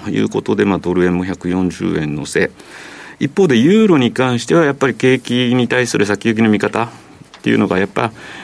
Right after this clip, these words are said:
影響してるんで、そのユーロドルの動き、ここもユーロの弱さが逆にドルの強さを際立たせているよねという言い方にもなろうし、あとは他の通貨ペアで見ててもですね、軒並みやっぱドル強いねと、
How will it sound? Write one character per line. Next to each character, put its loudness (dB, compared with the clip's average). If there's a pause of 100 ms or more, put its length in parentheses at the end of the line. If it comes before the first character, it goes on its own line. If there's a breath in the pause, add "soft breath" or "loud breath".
(120)
影 0
響 -2
し -6
て 0
る 2
ん 4
で、 2
そ -4
の 4
ユ 2
ー 4
ロ 4
ド 2
ル 4
の 0
動 0
き、 -4 (200)
こ -4
こ 0
も 2 (460 loud breath)
ユ 4
ー 2
ロ 4
の 2
弱 2
さ -4
が 0
逆 -2
に 4
ド 2
ル 2
の 0
強 0
さ -2
を 0
際 -2
立 -2
た -4
せ -4
て -4
い -2
る -4
よ -4
ね -2
と -6 (200 loud breath)
い -4
う 0
言 0
い -4
方 -4
に 0
も -2
な -2
ろ -2
う -16
し、 -4 (840 loud breath)
あ -2
と 0
は 0
他 0
の 4
通 0
貨 0
ペ 0
ア 2
で 2
見 4
て 0
て -2
も 2
で -2
す -2
ね、 0
軒 0
並 2
み 4
や 0
っ -4
ぱ -4
ド 2
ル 2
強 0
い 2
ね 0
と、 -2